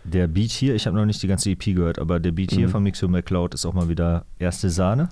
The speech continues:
Speaker 2: Absolut.
Speaker 1: Voll nice. Der Song ist, hm, ich würde mich so weit aus dem Fenster lehnen zu sagen, von denen, die heute rauskamen,
Speaker 2: Ist
Speaker 1: find ich
Speaker 2: dein
Speaker 1: den am
Speaker 2: Lieblingssong?
Speaker 1: besten. Neben Road to Goat.
Speaker 2: Mhm.
Speaker 1: Road
Speaker 2: Ja.
Speaker 1: to Goat und Sex Cells.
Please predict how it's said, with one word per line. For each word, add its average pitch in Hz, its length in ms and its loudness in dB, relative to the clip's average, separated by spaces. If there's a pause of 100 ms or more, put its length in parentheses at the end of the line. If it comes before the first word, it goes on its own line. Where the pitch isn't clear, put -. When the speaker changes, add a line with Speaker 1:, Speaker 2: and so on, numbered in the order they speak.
Speaker 2:
Absolut. 90 540 -2
Speaker 1:
Voll 90 260 0
nice. 87 360 2 (240)
Der 87 380 0
Song 117 380 -2
ist, - 360 -2 (1500)
hm, 80 420 2 (280)
ich 127 200 -2
würde 127 220 4
mich 131 160 2
so 120 100 0
weit 120 120 2
aus 98 120 0
dem 107 100 0
Fenster 117 260 0
lehnen 107 140 2
zu 107 120 -2
sagen, 104 260 2
von 98 160 0
denen, 101 180 2
die 98 80 2
heute 95 260 0
rauskamen, 95 920 0 (140)
Speaker 2:
Ist - 120 -6
Speaker 1:
find 98 120 2
ich 95 80 2
Speaker 2:
dein 92 80 2
Speaker 1:
den - 40 2
am 98 60 2
Speaker 2:
Lieblingssong? 107 380 2
Speaker 1:
besten. - 20 -14 (260)
Neben 107 360 2
Road 101 200 2
to 104 140 -2
Goat. 82 320 -2
Speaker 2:
Mhm. 101 300 0 (400)
Speaker 1:
Road 120 80 4
Speaker 2:
Ja. 120 160 6
Speaker 1:
to - 120 4
Goat 98 280 2
und 90 80 0
Sex - 300 -4
Cells. - 300 -8